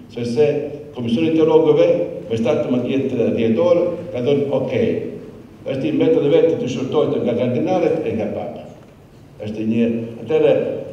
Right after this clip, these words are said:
feja e Atadeu, binomi që ka qenë në krye, edhe pse ka vdekur, janë angazhuar përpara për Atadeu,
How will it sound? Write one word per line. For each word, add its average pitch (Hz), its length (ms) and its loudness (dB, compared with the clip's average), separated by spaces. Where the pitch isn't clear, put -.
feja 160 380 4
e 127 300 -2
Atadeu, 131 640 2
binomi 127 520 4
që 120 200 -4
ka 113 120 2
qenë 127 360 2
në 113 160 4
krye, - 400 2
edhe 113 200 -6
pse 113 320 -2
ka 120 100 2
vdekur, 113 600 2
janë 127 240 0
angazhuar 113 500 0
përpara 123 540 2
për 117 220 -2
Atadeu, 127 420 -2